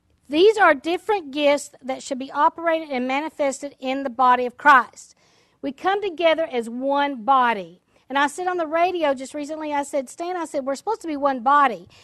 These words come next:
And if you find yourself where you're not fellowshipping with other like believers, then you need to get out of your home and come and start minister with like believers.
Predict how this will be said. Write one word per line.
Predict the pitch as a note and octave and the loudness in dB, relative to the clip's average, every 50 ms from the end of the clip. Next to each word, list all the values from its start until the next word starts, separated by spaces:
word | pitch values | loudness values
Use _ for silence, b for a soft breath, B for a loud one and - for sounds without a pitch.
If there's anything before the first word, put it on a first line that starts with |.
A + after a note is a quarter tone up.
| b b | b b
And | - B3+ C#4+ | -4 -4 -4
if | - - | -2 -2
you | G4+ A#4+ A#4+ | -2 -2 0
find | - A4 G#4 G4 F#4+ D#4+ | 2 2 2 2 2 0
yourself | D#4+ D4+ - - D#4+ D4+ D4+ C#4+ - | -4 -6 -4 -2 0 2 2 0 -2
where | C#4+ C4 | -6 -8
you're | C#4+ F4 G4+ A4 | -4 -4 -2 -2
not | A4+ F#4+ D4 A3+ _ | -2 -2 -4 -6 _
fellowshipping | - D4 D4+ D#4 D4+ - - D4 - - C4+ C4 | -6 -4 -4 -4 -6 -6 -8 -8 -6 -6 -6 -6
with | B3+ B3+ - | -8 -8 -4
other | C#4 C4+ B3 B3+ A#3+ | -4 -2 -2 -2 -4
like | A3+ A#3+ A#3+ C4 B3 A3 | -6 -6 -6 -6 -6 -8
believers, | A3+ A3 A#3+ C4 C#4+ D#4+ C#4 B3 A3 A3 A3+ - b b b b b - | -8 -4 -4 -4 -4 -4 -4 -6 -4 -6 -6 -8 b b b b b -6
then | C4+ C4+ | -4 -2
you | C4+ C4+ | -2 0
need | C#4+ D4+ E4+ G4 G#4 F4+ | 0 0 0 0 -2 -2
to | E4 | -4
get | B3+ A#3+ C#4 C#4 C4+ | -4 -4 -4 -4 -4
out | C4 C4+ D4 E4 F4+ | -4 -2 -2 0 -2
of | F4+ E4 | -2 -4
your | C#4+ C4+ C4 B3 | -6 -6 -6 -4
home | C4 D#4+ D#4 C#4+ C4 C4 C4 b b b b | 0 2 2 2 2 0 -2 b b b b
and | B3 A3 - | -8 -8 -4
come | - E4 D#4+ D#4+ | -2 -2 -2 0
and | D4+ C4+ | -2 -4
start | - - D4 C#4+ C#4 C#4+ | 0 2 2 2 2 0
minister | D#4 E4+ F#4 F#4 - - C#4 C4 | -2 -4 -4 -4 -4 -4 -2 -2
with | C4 B3+ | -2 -2
like | C4 C4+ B3+ B3+ A3+ A3+ | 2 4 4 4 2 0
believers. | C4+ C#4+ D#4+ F#4 G4 G4+ E4 B3 G3+ F#3 - - | -2 0 2 2 2 2 0 -2 -6 -8 -10 -16